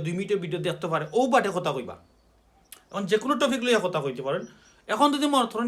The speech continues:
কিছু বাইয়ে না শোন, যখন সময় পাইরা না কাজের অভাবে, একলগে ভিডিও বিশটা বানায় রাখিলা, আমার মতো। আমি তো পঞ্চাশটা ষাটটা একলগে বানাই লাগি এক সপ্তাহের মাঝে, বানায় রাখি দিই, কদিন পরে পরে আপলোড দিই,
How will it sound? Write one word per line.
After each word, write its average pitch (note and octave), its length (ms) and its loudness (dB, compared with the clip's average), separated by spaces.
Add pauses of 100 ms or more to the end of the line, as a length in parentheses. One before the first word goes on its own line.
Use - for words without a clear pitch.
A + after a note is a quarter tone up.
কিছু A#3 200 -6
বাইয়ে B3 220 10
না G#3 100 2
শোন, G3+ 140 -4 (400)
যখন G3+ 240 -2
সময় G3 240 4
পাইরা F#3+ 260 4
না E3 120 -4
কাজের F3+ 280 2
অভাবে, D#3+ 220 -2 (180)
একলগে B3+ 380 2
ভিডিও G3+ 240 2
বিশটা G3 240 -4
বানায় E3 240 0
রাখিলা, - 280 -8 (300)
আমার G3 200 2
মতো। E3+ 160 -8 (760)
আমি G3+ 160 -2
তো B3+ 100 -2
পঞ্চাশটা A3+ 380 -4
ষাটটা G#3 260 -4
একলগে F#3+ 240 0
বানাই D#3+ 180 0
লাগি D#3 160 -4
এক D#3 140 -4
সপ্তাহের D3 300 -6
মাঝে, A#2 160 -10 (640)
বানায় E3+ 240 2
রাখি F#3 200 0
দিই, F3+ 180 -6
কদিন F3 280 -4
পরে F3 140 0
পরে E3 160 0
আপলোড D#3 220 -6
দিই, B2+ 100 -8